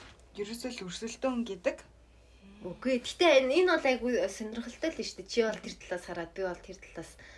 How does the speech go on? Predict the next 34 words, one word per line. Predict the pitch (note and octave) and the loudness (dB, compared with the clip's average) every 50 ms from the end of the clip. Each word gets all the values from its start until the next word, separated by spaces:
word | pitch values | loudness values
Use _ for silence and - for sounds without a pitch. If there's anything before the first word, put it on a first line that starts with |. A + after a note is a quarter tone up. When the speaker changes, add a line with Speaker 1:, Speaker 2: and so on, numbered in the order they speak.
| - - - - - - - | -20 -20 -20 -20 -20 -20 -12
Speaker 2:
ам, | - E3+ D#3+ D#3+ D#3 D3+ D3+ D3 C#3+ - - - | -8 -6 -6 -6 -6 -8 -10 -12 -14 -16 -18 -18
хараад | - - - D3 D#3 D#3+ D#3 D#3 | -16 -12 -10 -10 -8 -8 -8 -8
байгаа | D#3+ D3 C#3+ D3 | -8 -10 -10 -10
болохоор | C#3+ C#3 - - D#3 D3 - | -12 -14 -14 -14 -14 -14 -14
айгүй | - - D#3 D#3 D#3 D3+ D3 D3 - - - - - - _ - _ G#3 G3 F#3 F#3 - _ | -12 -14 -14 -12 -12 -14 -16 -18 -20 -20 -20 -20 -20 -20 _ -20 _ -20 -20 -20 -20 -20 _
зөв | - - - - F3+ F3+ - - - - - _ _ _ _ - | -20 -16 -12 -12 -12 -12 -12 -18 -20 -20 -20 _ _ _ _ -18
баг. | - D#3 - - | -18 -18 -14 -12
Чиний | - - A#3 B3 C#4+ | -6 -2 0 2 2
хувьд | C4+ A#3 - | 2 2 0
бол | G3+ F#3+ - F#3 | -2 -2 0 0
байгалийн | F#3 F#3+ F#3+ - G#3+ F#3 | 0 0 -2 -4 -6 -6
шалгарал | - F#3+ E3 - - - F3+ F#3 F3+ F3 | -6 -8 -8 -10 -10 -10 -10 -8 -8 -8
бол | - F3+ E3+ - - - - | -8 -8 -8 -10 -12 -12 -6
байж | - E3+ E3 - | -4 -4 -4 -4
болно | E3 D3+ - - F#3 | -6 -8 -8 -8 -10
шүү | F3 - - - | -8 -8 -8 -10
дээ. | - - - - - - - _ - | -14 -20 -20 -20 -20 -20 -20 _ -8
Би | - G#3+ G3 | -6 -4 -4
ганцхан, | F#3 F3+ E3+ D#3+ - - - - E3 D#3+ D3 - - - - - - - - - - | -2 -4 -4 -6 -8 -12 -12 -8 -8 -8 -8 -8 -12 -14 -16 -16 -18 -20 -20 -20 -18
а, | - - D3+ D3+ D3 D3+ D3+ | -14 -12 -10 -10 -10 -10 -10
миний | D#3 D#3+ E3 E3+ | -10 -10 -10 -10
хувьд | F3 F3 D#3 - - - | -10 -12 -14 -18 -20 -18
тийм | - F3 E3 | -14 -12 -12
биш | D#3+ D#3+ D#3 - - - - - - | -10 -8 -6 -6 -6 -6 -10 -14 -18
гэд-, | - - - - - _ _ _ _ _ _ | -14 -14 -14 -14 -14 _ _ _ _ _ _
гэхээр | - - - - - E3 D#3+ D3 - - | -20 -20 -20 -16 -14 -12 -12 -12 -14 -16
тийм | - - E3+ E3 E3 D#3 - - | -14 -10 -8 -8 -8 -10 -12 -14
биш | - - E3 - - | -14 -10 -10 -10 -10
гэсэн | - - - - | -10 -12 -12 -12
үг | E3 - - - | -12 -12 -14 -14
биш | - - - - - - - - - - - - - _ _ _ - | -12 -10 -10 -10 -12 -18 -20 -20 -20 -20 -20 -20 -20 _ _ _ -6
шүү | - - - | -4 -4 -2
дээ. | - F#3 F3+ - | 2 2 2 2
Speaker 1:
Мгм. | - - - - B3+ A#3+ - - B3 A#3 G#3 F#3+ | 2 2 6 8 8 8 8 8 4 4 4 0